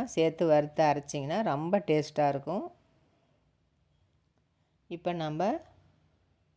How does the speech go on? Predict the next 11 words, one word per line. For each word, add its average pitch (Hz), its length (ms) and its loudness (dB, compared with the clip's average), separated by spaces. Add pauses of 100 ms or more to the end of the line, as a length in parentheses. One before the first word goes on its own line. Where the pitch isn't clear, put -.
(440)
மீடியம் 190 420 -2
ஃப்ளேம்ல 180 480 0
வச்சு, 147 420 -2 (600)
மீடியம் 190 380 2
ஃப்ளேமு 170 380 0
சிம்ல 165 440 0
மாத்தி 156 320 -2
மாத்தி 160 320 -2
வச்சு 143 300 -2
வறுத்துக்கலாம். 131 600 0 (2000)
ரொம்ப 170 300 -2